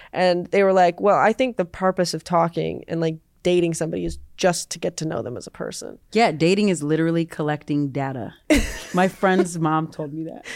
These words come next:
Speaker 1: You have a pie chart in your room?
Speaker 2: Yeah.
Speaker 1: I love those twenty twenty, like, my twenty twenty-three dating wrapped.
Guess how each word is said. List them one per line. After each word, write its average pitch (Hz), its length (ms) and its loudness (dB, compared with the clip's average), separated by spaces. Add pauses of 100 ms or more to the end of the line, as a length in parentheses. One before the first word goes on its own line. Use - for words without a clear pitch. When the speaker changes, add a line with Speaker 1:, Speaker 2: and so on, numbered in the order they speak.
Speaker 1:
You 247 100 4
have 220 100 6
a - 40 -8
pie 214 280 6
chart 220 320 4
in 226 60 -8
your 226 240 6
room? 240 380 6
Speaker 2:
Yeah. 269 100 6
Speaker 1:
I 262 140 6
love 233 720 6
those 202 200 4
twenty 220 320 2
twenty, 202 300 0 (200)
like, 180 220 2 (280)
my 208 160 2
twenty 220 240 2
twenty-three 208 440 0
dating 175 300 2
wrapped. 147 460 -2